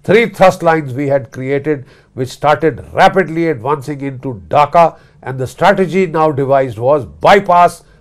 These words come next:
Pakistani strong points. They had created battalion and brigade sized strong points on the likely routes of advance along the roads. We decided to go along the railway tracks and the small paths,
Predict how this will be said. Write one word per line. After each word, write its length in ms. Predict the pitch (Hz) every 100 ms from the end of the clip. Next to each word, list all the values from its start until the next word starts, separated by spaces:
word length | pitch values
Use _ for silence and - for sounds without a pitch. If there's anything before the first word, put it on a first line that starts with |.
| _
Pakistani 720 | 143 165 147 127 147 143 143
strong 400 | 131 - 131 131
points. 460 | 113 120 92 - _ _ _ -
They 80 |
had 120 | 127 -
created 480 | 156 165 175 151
battalion 460 | 104 127 170 180 160
and 160 | 151 120
brigade 340 | 151 170 151
sized 280 | - 147 127
strong 280 | - 139 131
points 360 | 135 139 127 _ _ -
on 100 | 143
the 100 | 151
likely 400 | 151 165 151 156
routes 320 | 123 151 -
of 140 | 143
advance 540 | 123 101 131 135 123 - _ _
along 280 | - 131 147
the 100 | 147
roads. 480 | 151 196 175 - - _ _ _ _ _ _ -
We 160 | 196
decided 540 | 226 196 202 214 226 214
to 80 |
go 340 | 165 202 233 214
along 240 | 208 214
the 80 | 226
railway 380 | 233 262 262 233
tracks 480 | 185 104 - - _ _ _ _ _ _
and 180 | - 165
the 120 | 202
small 500 | 196 - 185 226 240 196
paths, 640 | 202 247 208 - -